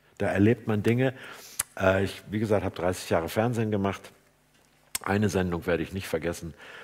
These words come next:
Sie erinnern sich vielleicht März zweitausendneun, elfter März zweitausendneun, das Schulmassaker von Winnenden.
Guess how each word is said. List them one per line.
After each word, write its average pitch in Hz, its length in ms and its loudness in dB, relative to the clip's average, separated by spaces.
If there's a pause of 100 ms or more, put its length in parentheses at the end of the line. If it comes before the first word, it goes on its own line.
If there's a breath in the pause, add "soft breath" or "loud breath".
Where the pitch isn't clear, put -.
(100 loud breath)
Sie - 140 -8
erinnern 95 340 0
sich 87 140 -4
vielleicht 85 400 0
März 85 520 -4
zweitausendneun, 85 840 -2
elfter 87 300 -8
März 80 240 -6
zweitausendneun, 80 640 -4
das 82 120 -6
Schulmassaker 92 680 -4
von 73 240 -10
Winnenden. 123 640 -2